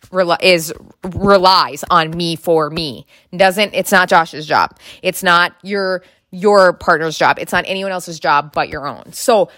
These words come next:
how can you find happiness? How can you create happiness? 'Cause that's important to know.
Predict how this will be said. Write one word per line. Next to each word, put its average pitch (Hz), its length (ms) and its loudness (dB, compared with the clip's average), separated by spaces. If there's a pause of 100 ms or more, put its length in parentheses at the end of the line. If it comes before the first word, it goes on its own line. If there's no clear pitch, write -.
(120)
how 226 360 2
can 269 240 -8
you 240 120 -8
find 190 260 -2
happiness? 208 420 -6
How 185 160 2
can - 140 -2
you 220 100 -4
create 330 300 -4
happiness? 151 480 -4
'Cause 170 220 -10
that's 202 240 2
important 226 380 0
to 208 100 -10
know. 170 320 -6